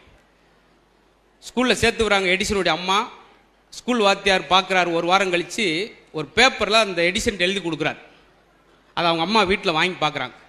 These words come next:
"அம்மா, என்னம்மா சார் எழுதியிருக்காங்கன்னு?" கேட்குறா எடிசன். அதுல என்ன எழுதியிருக்கு தெரியுமா? "இந்த பையன் மூளை வளர்ச்சி இல்லாதவன், முட்டாள், இவனுக்கு எதுவுமே சொல்லிக் கொடுக்க முடியாது, சொல்லிக் கொடுத்தாலும் புரியாதுன்னு" எழுதி கொடுத்துருக்கான்.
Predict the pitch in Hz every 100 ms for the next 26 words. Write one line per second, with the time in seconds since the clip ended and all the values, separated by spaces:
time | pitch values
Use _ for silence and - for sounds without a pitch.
0 | _ _ _ _ - 196 247 220 233 294
1 | 269 220 233 233 226 233 220 202 233 196
2 | 190 180 151 165 175 131 - - _ _
3 | _ _ _ _ - 156 180 220 190 190
4 | 175 170 214 247 - - - _ _ 165
5 | 156 180 196 226 262 - - - _ _
6 | _ 160 214 220 185 170 180 - 170 170
7 | 165 151 151 117 - - 151 165 - 185
8 | 143 - - 170 156 165 196 202 202 180
9 | 202 185 175 170 165 160 185 160 139 139
10 | 120 - _ _ _ _ _ _ - 202
11 | 240 202 180 185 208 165 190 220 196 160
12 | 190 160 151 135 127 107